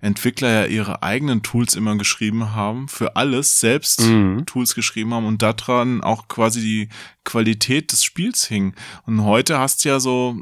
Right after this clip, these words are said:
Speaker 1: Middleware-Sachen, die du einfach ankaufst und, keine Ahnung, Unity Engine, kannst dir aus dem Shop dir schon die Figuren ziehen und sowas
Speaker 2: Mhm.
Speaker 1: und dann in dein eigenes Spiel implementieren.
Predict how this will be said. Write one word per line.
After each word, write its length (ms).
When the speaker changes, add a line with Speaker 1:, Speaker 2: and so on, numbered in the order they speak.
Speaker 1:
Middleware-Sachen, 1000
die 160
du 140
einfach 560
ankaufst 920
und, 600
keine 240
Ahnung, 200
Unity 420
Engine, 800
kannst 300
dir 100
aus 160
dem 180
Shop 360
dir 200
schon 340
die 80
Figuren 460
ziehen 300
und 140
sowas 340
Speaker 2:
Mhm. 440
Speaker 1:
und 140
dann 140
in 120
dein 180
eigenes 360
Spiel 360
implementieren. 840